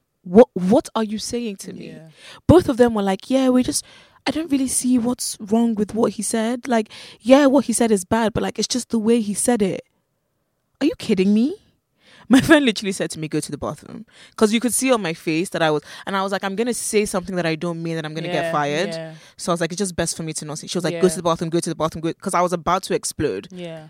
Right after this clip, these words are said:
Speaker 1: And the other black person in my office wasn't correcting them. And that's what was pissing me off even more. This man fully said that he went around for a week and a half looking for a black bastard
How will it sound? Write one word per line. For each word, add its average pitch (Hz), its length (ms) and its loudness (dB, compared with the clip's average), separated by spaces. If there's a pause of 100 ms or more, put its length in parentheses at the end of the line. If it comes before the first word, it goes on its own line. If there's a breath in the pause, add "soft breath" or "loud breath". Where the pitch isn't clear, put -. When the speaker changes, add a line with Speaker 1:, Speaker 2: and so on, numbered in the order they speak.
(380 soft breath)
Speaker 1:
And 226 100 2
the 240 160 -2
other 262 220 4
black 240 260 2
person 208 280 -6
in 185 40 -10
my 180 140 -4
office 185 440 -6
wasn't 254 240 -4
correcting 226 460 0
them. 247 320 -2 (300 loud breath)
And 240 100 2
that's 285 180 2
what 320 120 6
was 226 120 4
pissing 254 300 0
me 240 100 2
off 226 180 0
even 220 260 2
more. 196 400 2 (420 loud breath)
This 339 180 0
man 269 280 2
fully 269 440 0
said 180 540 0 (240 loud breath)
that 202 120 0
he 226 140 0
went 247 280 2
around 220 220 2
for 220 120 -2
a 196 80 0
week 214 240 -6
and 196 100 -2
a 185 60 -2
half 190 300 0
looking 214 200 -2
for 196 140 0
a 175 80 6
black 196 480 2
bastard 190 720 0